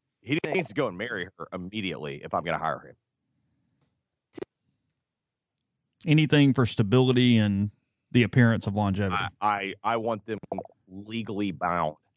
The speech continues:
Speaker 1: together. If, if he's gonna be my head coach, I'm not, I'm not commenting on his life. Like, that's, but I'm saying if I'm trying to hire him, that is going to happen.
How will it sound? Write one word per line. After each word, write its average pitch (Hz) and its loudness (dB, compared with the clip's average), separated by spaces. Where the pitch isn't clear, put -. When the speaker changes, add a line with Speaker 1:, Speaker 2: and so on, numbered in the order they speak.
Speaker 1:
together. 73 -8
If, 131 -2
if 151 0
he's 180 -2
gonna 180 -2
be 170 0
my 156 -2
head 135 -4
coach, 185 -4
I'm 185 -2
not, 294 -4
I'm 196 -6
not - -8
commenting 185 -6
on 139 -6
his 110 -14
life. 143 -6
Like, 120 -12
that's, 156 -8
but 143 -6
I'm 160 -4
saying 202 -8
if 139 -12
I'm 165 -4
trying 180 -6
to 120 -14
hire 147 -4
him, 110 -12
that 143 -2
is 135 -8
going 135 -8
to 104 -12
happen. 117 -6